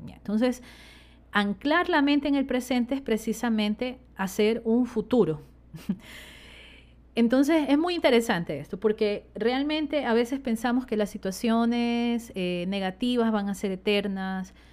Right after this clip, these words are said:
eh, y pues las vivimos como situaciones eternas. Entonces, reconocer realmente que estas situaciones van a tener un proceso,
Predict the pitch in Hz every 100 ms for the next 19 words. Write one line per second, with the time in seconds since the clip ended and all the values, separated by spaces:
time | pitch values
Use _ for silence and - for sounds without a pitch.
0 | - - - 175 170 170 165 - - -
1 | - - - - 190 185 180 190 185 202
2 | 196 196 202 247 277 269 214 190 190 180
3 | 165 160 180 185 - 170 156 - - -
4 | 202 254 262 - - - - 220 214 214
5 | 208 202 - 320 294 214 190 185 175 175
6 | 170 180 214 185 214 170 - 185 196 196
7 | 185 185 180 185 185 214 226 190 165 -
8 | 165 156 - 190